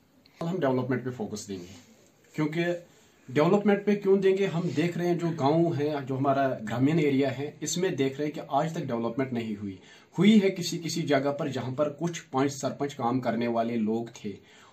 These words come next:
और कुछ लोग आते हैं मैदान में, बहुत सारे सपने दिखाते हैं वो, लेकिन बाद में जब इलेक्शन खत्म होता है तो वो पांच पांच छह छह साल नजर नहीं आते। लेकिन मैं यही कहना चाहता हूं लोगों को, आपको डेवलपमेंट के मसले में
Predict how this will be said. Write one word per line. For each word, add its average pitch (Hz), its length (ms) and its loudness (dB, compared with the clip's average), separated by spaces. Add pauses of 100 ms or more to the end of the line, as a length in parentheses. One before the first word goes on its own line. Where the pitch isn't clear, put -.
(120)
और 190 180 2
कुछ 202 260 0
लोग 180 320 -4
आते 135 240 0
हैं 175 160 2
मैदान 160 420 2
में, 185 240 -4 (520)
बहुत 185 320 4
सारे 185 200 0
सपने 151 340 -2
दिखाते 123 380 -2
हैं 98 200 -10
वो, - 80 -20 (220)
लेकिन 156 360 2
बाद 151 280 6
में 196 160 6
जब 175 160 0
इलेक्शन 147 320 -2
खत्म 147 300 -2
होता 135 260 -2
है 135 60 -4
तो 156 60 -4
वो 147 100 0
पांच 123 220 -6
पांच 139 220 -6
छह 123 100 -6
छह 120 140 -8
साल 123 180 -4
नजर 110 260 -2
नहीं 104 200 -2
आते। 90 300 -16 (560)
लेकिन 175 480 2
मैं 160 140 2
यही 156 320 6
कहना 196 240 2
चाहता 165 300 -2
हूं 165 100 2
लोगों 131 260 2
को, 104 240 -6 (440)
आपको 175 280 6
डेवलपमेंट 180 560 4
के 202 100 2
मसले 160 340 0
में 110 240 -2